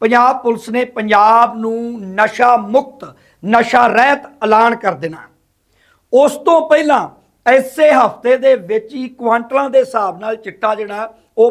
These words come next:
ਪੰਜਾਬ ਚੋਂ ਫੜਿਆ ਗਿਆ, ਕਿਤੋਂ ਅੱਸੀ ਕਿਲੋ, ਕਿਤੋਂ ਤਿੰਨ ਕਿਲੋ, ਕਿਤੋਂ ਪੰਜ ਕਿਲੋ ਤੇ ਹੁਣ ਫਿਰ ਜਲੰਧਰ ਪੁਲਿਸ ਨੇ ਦਾਅਵਾ ਕੀਤਾ ਹੈ ਕਿ ਉਹਨਾਂ ਨੇ ਪੰਜ ਕਿਲੋ ਹੈਰੋਇਨ ਚਿੱਟੇ ਸਮੇਤ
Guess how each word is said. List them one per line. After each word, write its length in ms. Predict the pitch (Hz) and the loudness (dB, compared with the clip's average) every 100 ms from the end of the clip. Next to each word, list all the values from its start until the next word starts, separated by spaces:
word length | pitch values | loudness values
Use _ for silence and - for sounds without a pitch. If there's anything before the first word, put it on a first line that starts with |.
| 233 | 0
ਪੰਜਾਬ 420 | 202 190 202 202 | -2 0 0 -2
ਚੋਂ 120 | 220 | -8
ਫੜਿਆ 380 | - 185 185 196 | -8 -8 -6 -6
ਗਿਆ, 280 | 196 196 202 _ _ _ _ | -8 -10 -10 _ _ _ _
ਕਿਤੋਂ 240 | 233 226 247 233 | -4 0 0 -2
ਅੱਸੀ 300 | 214 - 247 240 | -6 -6 -8 -6
ਕਿਲੋ, 260 | 233 247 | 0 0
ਕਿਤੋਂ 280 | 247 226 226 | 0 -4 -8
ਤਿੰਨ 340 | 220 226 226 240 | -2 0 0 -4
ਕਿਲੋ, 360 | 240 233 240 | -8 -2 0
ਕਿਤੋਂ 320 | 240 220 220 | 0 -6 -8
ਪੰਜ 340 | 202 220 226 220 | -6 -4 -4 -8
ਕਿਲੋ 320 | - 240 254 | -8 0 0
ਤੇ 160 | 262 254 | 2 0
ਹੁਣ 240 | 214 214 | 0 -8
ਫਿਰ 380 | - 247 214 170 - _ _ _ _ - | -2 0 0 -2 -16 _ _ _ _ -8
ਜਲੰਧਰ 640 | 131 226 302 330 339 339 | 2 2 2 2 2 2
ਪੁਲਿਸ 380 | - 240 240 - | 2 0 -2 -4
ਨੇ 180 | 262 262 | -2 2
ਦਾਅਵਾ 340 | 226 254 277 | 2 2 2
ਕੀਤਾ 420 | 262 196 190 220 | -2 -10 -6 -2
ਹੈ 240 | 208 233 _ _ _ | -2 -4 _ _ _
ਕਿ 200 | 240 262 233 | 2 2 4
ਉਹਨਾਂ 360 | 233 254 254 | 2 2 0
ਨੇ 180 | 233 240 | 0 -4
ਪੰਜ 500 | 240 - 254 277 226 | -4 0 0 0 -8
ਕਿਲੋ 520 | 240 233 226 240 240 - | -12 -8 0 4 4 2
ਹੈਰੋਇਨ 440 | 185 196 220 226 | 0 2 0 -2
ਚਿੱਟੇ 380 | 226 202 - 214 | -10 -10 -4 -4
ਸਮੇਤ 420 | 208 190 208 | -6 -8 -6